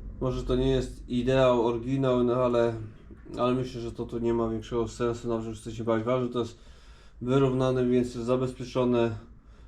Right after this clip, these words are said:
Poksydowo było zamalowane, zabezpieczone, także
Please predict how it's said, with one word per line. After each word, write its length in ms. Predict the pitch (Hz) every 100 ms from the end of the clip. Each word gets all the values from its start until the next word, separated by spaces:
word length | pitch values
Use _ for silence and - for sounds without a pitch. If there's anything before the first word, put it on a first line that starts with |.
| - - -
Poksydowo 600 | - 120 - 127 135 127
było 200 | 123 123
zamalowane, 560 | 120 123 117 120 120 117
zabezpieczone, 760 | 123 123 120 123 117 127 120 113
także 440 | 117 113 120